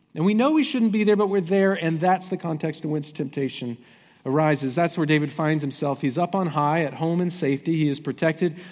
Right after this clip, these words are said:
from the danger of war by his ability to send others like Joab to do his bidding. At one time in his life, he was the only one in Israel who would go out and fight Israel's battles.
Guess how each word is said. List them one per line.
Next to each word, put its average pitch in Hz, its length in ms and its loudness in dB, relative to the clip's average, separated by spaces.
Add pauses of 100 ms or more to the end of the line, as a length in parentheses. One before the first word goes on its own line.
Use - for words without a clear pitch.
(120)
from 165 180 2
the 156 60 4
danger 185 440 4
of 151 160 -2
war 151 260 4
by 151 200 0
his 143 180 -2
ability 156 440 2
to 139 100 -2
send 156 280 0
others 160 320 0
like 131 180 -2
Joab 151 400 0
to 123 60 -10
do 143 160 -2
his 127 120 -2
bidding. 147 380 0 (640)
At 170 100 4
one 208 200 6
time 214 260 4
in 190 140 4
his 165 140 2
life, 208 260 4
he 226 140 4
was 185 180 4
the 175 120 6
only 254 220 6
one 214 160 4
in 170 80 4
Israel 175 380 4
who 170 120 4
would 160 120 4
go 175 180 6
out 180 160 8
and 160 100 0
fight 165 220 4
Israel's 147 380 0
battles. 151 540 0